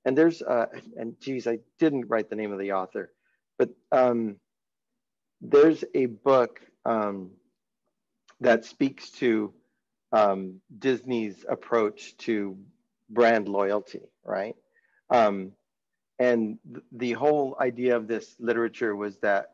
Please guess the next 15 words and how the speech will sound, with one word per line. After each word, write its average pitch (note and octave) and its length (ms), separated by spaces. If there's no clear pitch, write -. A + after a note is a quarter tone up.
uh, - 120
or A2 100
this G#2+ 220
writing G#2 360
was G2 220
that, G2+ 320
look, B2+ 320
um, - 300
places F3 460
like C#3 260
Disney A#2 400
know G#2+ 200
what G#2 180
they're F2+ 140
doing, F2+ 380